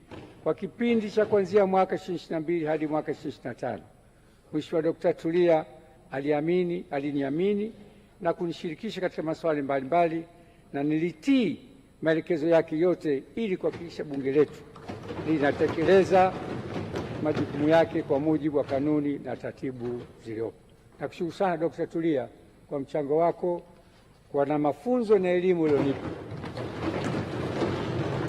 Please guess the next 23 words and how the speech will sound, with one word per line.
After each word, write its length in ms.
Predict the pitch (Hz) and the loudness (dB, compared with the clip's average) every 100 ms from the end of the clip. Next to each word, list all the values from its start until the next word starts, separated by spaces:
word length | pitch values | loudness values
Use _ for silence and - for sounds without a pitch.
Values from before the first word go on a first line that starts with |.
| - - - - - - - - - - - - - | -2 -2 -2 -4 -4 -4 -4 -6 -4 -4 -6 -6 2
Kwa 120 | 196 | 4
muktadha 520 | 208 - 247 226 240 | 4 4 6 8 8
huo, 280 | 247 220 156 - - - - - - - - - - | 10 8 6 0 -6 -6 -8 -10 -12 -14 -16 -16 -6
ninawaahidi 500 | 160 185 196 208 208 | 0 4 8 8 8
viongozi 480 | 185 208 208 220 214 | 6 6 8 8 8
watakaochaguliwa 720 | 208 220 202 214 196 214 208 | 4 4 2 2 4 6 6
kuwa, 260 | - 208 208 | 8 4 4
kuwa 220 | 208 208 | 4 4
wasaidizi 440 | 190 202 185 180 | 4 0 -2 4
wangu, 300 | 214 214 143 - - - - - _ - | 8 8 6 0 -16 -20 -20 -20 _ -6
naibu 280 | 160 170 180 | 0 0 0
spika 400 | - 214 220 214 | -4 -4 2 4
na 100 | 190 | 4
baadaye 480 | 196 196 233 196 135 | 4 8 8 8 6
wenye 200 | 165 175 | 2 0
viti 220 | 180 175 | 0 0
wa 60 | |
bunge 320 | 165 165 127 123 | 2 2 0 -2
kwamba 360 | 185 180 156 | 2 2 2
tutashirikiana 960 | - 202 190 - 165 - 175 170 165 160 - - - | -2 -4 -4 -4 -8 0 2 4 2 -4 -10 -20 -8
kuliongoza 440 | 190 175 165 156 | 0 2 2 0
bunge 300 | 156 143 139 | -2 -4 -4
hili 380 | 139 165 147 131 | -2 -2 -2 -6